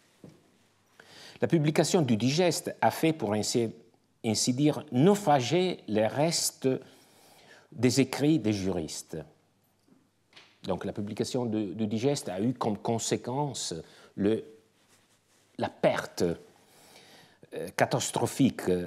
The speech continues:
des écrits des autres juristes, qui jusqu'alors circulaient abondamment, parce que Justinien a interdit de les utiliser dans les tribunaux.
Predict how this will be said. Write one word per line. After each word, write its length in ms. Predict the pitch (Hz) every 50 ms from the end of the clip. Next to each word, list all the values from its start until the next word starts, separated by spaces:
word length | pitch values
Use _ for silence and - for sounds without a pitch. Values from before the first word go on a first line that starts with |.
| - -
des 280 | - 104 95 95 92 101
écrits 260 | 95 - - 101 98
des 200 | 90 98 87 90
autres 220 | 87 - - 82
juristes, 600 | 82 85 87 85 80 80 80 78 - - - - 82 80 76 - _ _
qui 220 | - - 135 - - - - - - _ _ _ _ -
jusqu'alors 800 | 104 104 104 - - 123 104 110 143 147 135 92 - - - - _ _ _ _ _ _ -
circulaient 600 | - - - 131 - - - 113 101 113 117 127
abondamment, 720 | - 95 92 104 98 90 90 90 90 92 90 80 73 - - _ _ _ _
parce 240 | - 117 107 - -
que 220 | 131 - 127 113 98
Justinien 680 | 90 98 95 - - 117 113 120 139 165 185 202 - - -
a 240 | 104 104 98 98 113
interdit 680 | 139 147 - 117 95 - 95 95 104 131 156 185 196 - - - - - _ _ -
de 200 | 101 101 101 98 -
les 180 | 104 101 95 101
utiliser 760 | 98 - - 95 98 98 92 98 113 139 151 156 - - -
dans 120 | - 101 98
les 120 | 95 95
tribunaux. 560 | - - - 87 87 90 82 78 76 76 -